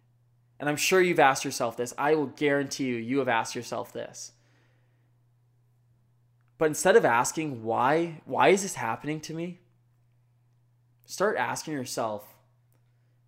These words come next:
"What's the reasoning behind this?" Start acknowledging that this is happening for you.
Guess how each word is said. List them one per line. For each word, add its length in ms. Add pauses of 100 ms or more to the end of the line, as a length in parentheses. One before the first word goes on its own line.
(340)
"What's 220
the 100
reasoning 400
behind 320
this?" 380 (3000)
Start 340
acknowledging 560
that 140
this 140
is 100
happening 380
for 320
you. 220